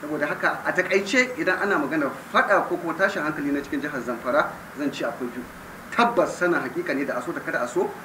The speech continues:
akwai mutanen da ke amfana ko dai a siyasance ko kuma ta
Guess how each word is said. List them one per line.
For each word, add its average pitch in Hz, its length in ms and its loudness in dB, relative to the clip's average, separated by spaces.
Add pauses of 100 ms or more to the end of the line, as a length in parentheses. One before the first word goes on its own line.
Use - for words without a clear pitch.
(140)
akwai 160 380 2
mutanen 147 600 0
da 135 80 0
ke 123 220 -4
amfana 143 540 0 (260)
ko 147 100 2
dai 160 120 4
a 135 120 0
siyasance 123 640 0 (220)
ko 151 80 0
kuma 151 220 -2
ta 151 80 -6